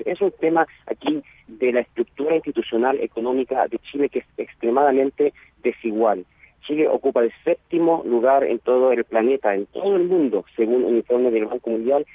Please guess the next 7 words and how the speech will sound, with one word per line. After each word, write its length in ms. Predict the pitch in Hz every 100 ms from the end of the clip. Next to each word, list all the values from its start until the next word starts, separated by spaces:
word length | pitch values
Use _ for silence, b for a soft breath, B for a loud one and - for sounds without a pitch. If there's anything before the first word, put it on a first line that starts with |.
| B
en 160 | - 110
desigualdad. 760 | 107 117 117 110 104 101 73 - b b b b -
Eh, 220 | 113 - -
Chile 220 | 139 131
tiene 200 | 131 131
la 120 | 120 -
segunda 560 | 113 117 151 160 165